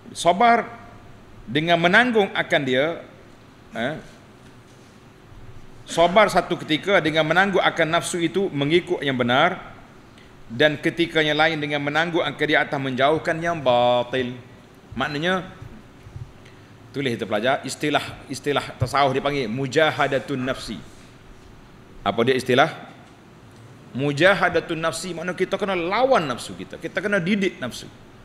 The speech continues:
Eh, nafsu ni kalau kita didik, dia ikut. Sebab dia pun bukannya kuat, dia lemah. Tapi kalau awak tak ikut, mu ikut dia, mu tak didik dia, ajak buat benda baik,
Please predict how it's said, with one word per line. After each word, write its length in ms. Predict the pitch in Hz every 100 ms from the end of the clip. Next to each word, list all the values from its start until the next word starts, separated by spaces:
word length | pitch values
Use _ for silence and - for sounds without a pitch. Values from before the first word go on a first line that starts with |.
| - - -
Eh, 160 | 143
nafsu 480 | 139 175 151 - 208
ni 160 | 135 139
kalau 240 | 175 170
kita 160 | 160 165 156
didik, 320 | 160 185 -
dia 160 | 123
ikut. 320 | 113 110 147 104 - - - - - - - - - -
Sebab 640 | - 117 139 151 - -
dia 240 | 139 139 127
pun 160 | 143
bukannya 320 | 147 123 104 104
kuat, 400 | 147 131 - 120
dia 80 |
lemah. 320 | 135 151 110 -
Tapi 240 | 127 143
kalau 240 | 156 156
awak 320 | 147 156 - 156
tak 80 |
ikut, 240 | 156 - 175 - - - - -
mu 240 | 156 190
ikut 240 | 185 208
dia, 320 | 190 165 156 175 - - 151
mu 80 | 165
tak 160 | 180
didik 320 | 175 180 180
dia, 240 | 156 165 160
ajak 160 | 175
buat 160 | 156 151
benda 160 | 160 156
baik, 320 | 180 214